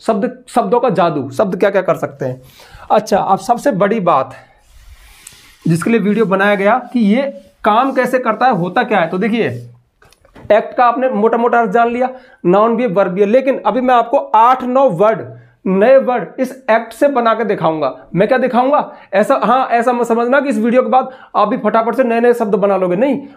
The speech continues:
भैया, शब्द तो जिनको बनाने ना, बना लिए। आपको तो पता लगेगा कि ऐसे शब्द नए नए बन जाते हैं एक ही शब्द से।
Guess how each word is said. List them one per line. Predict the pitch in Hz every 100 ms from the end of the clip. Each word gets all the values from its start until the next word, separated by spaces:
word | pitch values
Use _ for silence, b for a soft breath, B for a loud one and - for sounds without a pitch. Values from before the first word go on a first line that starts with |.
| B
भैया, | 165 233
शब्द | - 208 - -
तो | 247
जिनको | 214 220 -
बनाने | 170 185 185
ना, | 254
बना | 277 180 180
लिए। | 175 156 139 B B 208
आपको | 202 262
तो | 247
पता | - 214
लगेगा | 240 214 208 254
कि |
ऐसे | 269 233 262
शब्द | 233 220
नए | 220 226
नए | 254
बन | 190 214 220
जाते | 208 196
हैं | 254
एक | - 240 220
ही |
शब्द | - 190 -
से। | 156 117